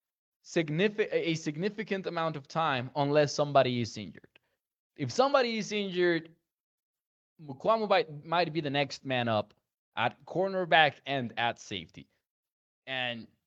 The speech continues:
maybe the chess pieces move around very drastically. Like, say that Trevon Diggs goes down, you push Bland outside,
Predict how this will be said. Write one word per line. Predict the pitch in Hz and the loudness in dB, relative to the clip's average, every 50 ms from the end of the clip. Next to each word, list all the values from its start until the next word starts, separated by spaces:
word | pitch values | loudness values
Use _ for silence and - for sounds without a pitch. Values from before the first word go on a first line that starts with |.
| _ _ _ _ | _ _ _ _
maybe | 135 143 170 190 196 | -8 -4 -4 -4 -4
the | 165 156 | -6 -10
chess | 135 - - 165 156 139 - | -12 -2 0 0 0 0 -2
pieces | _ - 143 127 120 123 123 | _ -6 -6 -4 -6 -8 -6
move | 131 135 131 123 120 110 - | -6 -6 -4 -4 -6 -8 -6
around | - 123 120 123 120 120 113 98 98 | -4 -2 -2 0 0 -2 -4 -4 -2
very | 120 123 120 110 | 0 0 0 0
drastically. | 95 101 113 110 117 113 - 101 95 - - 62 | -2 0 0 0 0 -2 -6 -12 -14 -14 -16 -6
Like, | 53 92 113 101 95 | -4 -4 -4 -4 -6
say | - - 156 185 180 | -2 0 0 0 0
that | 170 165 | -2 -4
Trevon | 180 - 175 165 151 143 147 143 131 123 | -4 -4 -4 -4 -2 -2 -2 -2 -2 -2
Diggs | 131 139 135 120 - | -4 -4 -4 -6 -6
goes | - 131 123 123 110 | -6 -4 -4 -4 -4
down, | 107 131 127 123 123 113 | -2 -2 -2 0 -2 -4
you | 98 | -6
push | - _ - 160 143 127 | -10 _ -6 -4 -4 -4
Bland | 117 135 143 139 135 131 123 | -4 -4 -2 -2 -2 -4 -2
outside, | - 131 127 123 - - - 131 127 127 127 123 | -2 -2 -2 -2 -4 -2 0 2 2 2 2 0